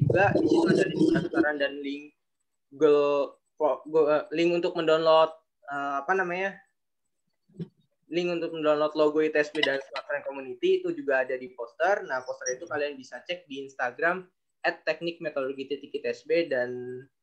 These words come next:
eh, Instagram dari Himatama I T S B. Nah, untuk kalian semua semangat ya untuk mengikuti lomba ini da-, dengan hadiah yang cukup banyak menurut saya, dan itu pastinya bermanfaat juga untuk kalian semua.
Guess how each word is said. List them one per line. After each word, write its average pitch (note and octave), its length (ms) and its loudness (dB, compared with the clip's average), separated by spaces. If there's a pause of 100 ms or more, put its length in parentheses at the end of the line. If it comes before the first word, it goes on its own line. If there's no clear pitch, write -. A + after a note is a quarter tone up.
(420)
eh, A#2+ 360 -2
Instagram C3+ 480 -2
dari C3+ 440 -6
Himatama C3 520 -4
I B2+ 80 -4
T A#2+ 80 -6
S A2+ 240 -6
B. A2 320 0 (420)
Nah, A#2+ 320 2
untuk B2 240 0
kalian B2+ 240 2
semua D3+ 240 2
semangat E3 400 2
ya D3 240 6
untuk - 160 -4
mengikuti B2 320 -8
lomba A#2+ 240 -4
ini C#3+ 400 -4
da-, A#2 480 -4
dengan C3+ 240 -2
hadiah C#3 480 2
yang C#3 240 6 (560)
cukup - 400 -6 (240)
banyak D3+ 560 2
menurut C#3+ 240 -2
saya, D3 240 2
dan C3 160 0
itu D#3 400 2 (160)
pastinya C3+ 320 -8
bermanfaat B2 560 -6
juga B2+ 160 -10
untuk A#2+ 160 -16
kalian A#2 400 -8
semua. A2 240 -20